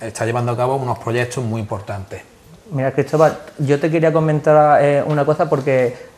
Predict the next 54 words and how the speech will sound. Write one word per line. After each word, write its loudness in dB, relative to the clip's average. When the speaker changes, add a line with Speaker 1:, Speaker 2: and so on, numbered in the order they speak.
Speaker 2:
para 4
que 2
veas 4
hasta -2
dónde 2
llega 4
la 6
actividad 0
del 2
voluntariado, 0
casos 0
como, 0
por 0
ejemplo, -2
la 2
joyería -2
Pedro 0
González, 0
Paqui 0
González, -2
que -6
es -4
la -4
dueña -4
de -4
la -4
joyería, -2
que -4
siempre 0
nos 0
vende 0
muchísimas -2
entradas, 2
ella, 0
igual 0
que -4
el -4
Estanco -6
Alameda -2
y -4
más -6
gente -6
que -2
vende -4
entradas -2
de -2
la -6
Antequera, -4
pero -6
yo -4
he -2
visto -6
a -8
Paqui -6